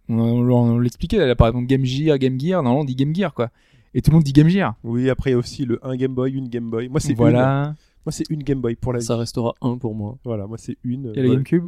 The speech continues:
Speaker 1: le GameCube ou la
Speaker 3: Le
Speaker 1: GameCube ?
Speaker 3: Game-
Speaker 2: La GameCube.
Speaker 1: <laughs>
Speaker 2: Ah ouais, c'est la GameCube. Moi, tout est féminin, moi.
Speaker 1: Bah voilà. Donc, il y a, il y a plein de petits termes comme ça où on sera pas toujours, euh, très, très, euh,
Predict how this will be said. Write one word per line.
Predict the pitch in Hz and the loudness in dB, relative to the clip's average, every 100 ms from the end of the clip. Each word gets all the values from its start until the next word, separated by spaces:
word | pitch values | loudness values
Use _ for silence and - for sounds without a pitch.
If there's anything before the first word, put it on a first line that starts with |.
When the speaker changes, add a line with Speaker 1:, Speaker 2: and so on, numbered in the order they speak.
| - | -6
Speaker 1:
le | - 135 175 170 | -4 0 2 2
GameCube | 160 - 160 | -4 -6 -4
ou | |
la | 139 139 | -2 -2
Speaker 3:
Le | 139 | 0
Speaker 1:
GameCube ? | 160 160 | 0 -2
Speaker 3:
Game- | 113 | -6
Speaker 2:
La | 120 127 | -4 -4
GameCube. | 123 117 - 107 - _ - - - | -2 -6 -8 -14 -16 _ -14 -8 0
Speaker 1:
<laughs> | 151 - 180 - | 0 2 0 2
Speaker 2:
Ah | 143 | 0
ouais, | 190 | 0
c'est | 147 | 0
la | 143 | 0
GameCube. | 156 143 143 135 127 120 135 | 0 -2 -4 -10 -14 -14 -10
Moi, | 143 | -8
tout | - | -6
est | 185 | -6
féminin, | - 147 135 113 | -4 -4 -2 -4
moi. | 104 104 _ _ _ - | -8 -14 _ _ _ -10
Speaker 1:
Bah | - 127 123 | -2 2 2
voilà. | 113 110 113 113 | 2 -2 -6 -2
Donc, | 139 170 | 0 2
il | 147 | 4
y | 139 143 | 4 6
a, | |
il | 147 | 6
y | |
a | 151 | 4
plein | 160 | 2
de | 156 | -2
petits | - 139 | -4 -2
termes | 139 143 | 0 0
comme | 123 113 | -4 -4
ça | 120 | -4
où | 113 113 110 _ - | -4 -6 -10 _ -18
on | 131 123 123 123 | -10 -6 -4 -4
sera | - 123 | -4 0
pas | 135 | 0
toujours, | - 131 139 127 | 0 -2 2 2
euh, | 117 | 0
très, | - - 127 | -2 -10 -10
très, | - 135 131 | -6 -4 -2
euh, | 120 | -4